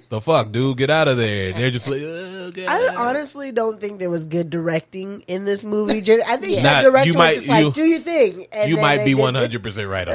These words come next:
Speaker 1: that,
Speaker 2: <laughs>
Speaker 1: bet.
Speaker 2: 'Cause it seems like everybody's got this,
Speaker 3: They
Speaker 2: this
Speaker 3: just
Speaker 2: their
Speaker 3: let them
Speaker 2: own extreme thing going on.
Speaker 3: <laughs>
Speaker 2: Got, you got Chris, uh, uh,
Speaker 1: Tucker.
Speaker 2: Chris Tucker. Uh, he just went way out with this
Speaker 3: Yeah.
Speaker 1: But
Speaker 2: character.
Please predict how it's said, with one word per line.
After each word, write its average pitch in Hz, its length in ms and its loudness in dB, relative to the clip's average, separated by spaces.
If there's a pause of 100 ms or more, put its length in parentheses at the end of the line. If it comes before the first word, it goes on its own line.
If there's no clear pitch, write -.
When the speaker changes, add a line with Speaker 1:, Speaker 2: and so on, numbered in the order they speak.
Speaker 1:
that, 156 180 0
Speaker 2:
<laughs> - 0 -
Speaker 1:
bet. 90 200 -8
Speaker 2:
'Cause 302 160 0
it 320 100 -8
seems 320 340 -4
like 233 300 -2
everybody's 233 640 0
got 226 260 0
this, 214 260 -4
Speaker 3:
They 247 120 -6
Speaker 2:
this 214 140 -2
Speaker 3:
just 214 200 -6
Speaker 2:
their 233 140 6
Speaker 3:
let 214 80 2
them 240 100 4
Speaker 2:
own 254 320 6
extreme 233 540 -4
thing 220 240 -4
going 202 200 2
on. 185 160 -2 (120)
Speaker 3:
<laughs> - 120 -20
Speaker 2:
Got, 226 240 0
you 233 160 -8
got 214 300 0
Chris, 247 440 -4
uh, 170 420 -4 (380)
uh, 170 360 -2 (160)
Speaker 1:
Tucker. 117 400 -6
Speaker 2:
Chris 220 240 -2
Tucker. 220 480 -2 (520)
Uh, 196 260 2 (680)
he 320 380 2
just 214 220 -2
went 208 260 -2
way 208 260 -2
out 190 200 0
with 180 160 -6
this 185 260 -4
Speaker 3:
Yeah. 226 60 2
Speaker 1:
But 202 220 4
Speaker 2:
character. 190 220 -6